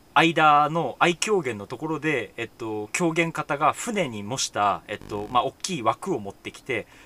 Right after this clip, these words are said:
そこに弁慶と、えっと、義経を乗せて船を出して、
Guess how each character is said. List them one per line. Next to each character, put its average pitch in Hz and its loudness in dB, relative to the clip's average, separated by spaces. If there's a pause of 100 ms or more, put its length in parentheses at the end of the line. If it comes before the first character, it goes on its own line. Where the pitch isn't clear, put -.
(140)
そ - -8
こ 220 -4
に 214 -2
弁 185 4
慶 127 -2
と、 113 -4
え 113 -6
っ - -4
と、 110 -8
義 120 -4
経 107 -6
を 98 -8
乗 95 -10
せ 98 -8
て 107 -12
船 180 0
を 98 -4
出 104 -2
し - -10
て、 90 -14